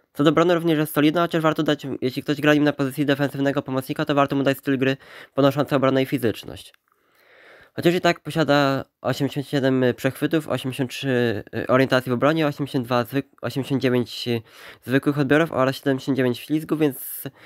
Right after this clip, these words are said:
grając na pozycji defensywnego pomocnika warto mu dać styl gry podnoszący trochę tą obronę oraz fizyczność.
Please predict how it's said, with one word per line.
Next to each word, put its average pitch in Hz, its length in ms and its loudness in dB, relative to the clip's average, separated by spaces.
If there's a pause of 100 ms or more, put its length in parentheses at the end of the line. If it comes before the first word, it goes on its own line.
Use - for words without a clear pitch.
(260)
grając 139 300 2
na 143 100 4
pozycji 135 340 -4
defensywnego 135 540 0
pomocnika 135 360 0
warto 139 200 2
mu 131 80 2
dać 127 180 0
styl 127 220 -6
gry 120 160 0
podnoszący 120 420 -4
trochę 113 200 -2
tą 120 220 -2
obronę 113 340 4
oraz 110 160 0
fizyczność. 175 580 -6